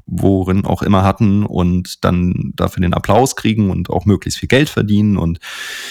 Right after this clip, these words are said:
so weiter und so fort. Aber ganz viele, ähm, menschliche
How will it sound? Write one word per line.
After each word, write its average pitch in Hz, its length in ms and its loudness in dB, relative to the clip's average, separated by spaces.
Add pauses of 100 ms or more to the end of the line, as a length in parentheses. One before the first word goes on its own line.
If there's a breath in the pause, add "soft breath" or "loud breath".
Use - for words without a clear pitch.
(140 loud breath)
so 95 120 2
weiter 87 200 4
und 90 100 2
so 90 80 -2
fort. 104 200 0
Aber 90 160 0
ganz 98 220 2
viele, 113 680 2
ähm, 95 580 2
menschliche 92 920 0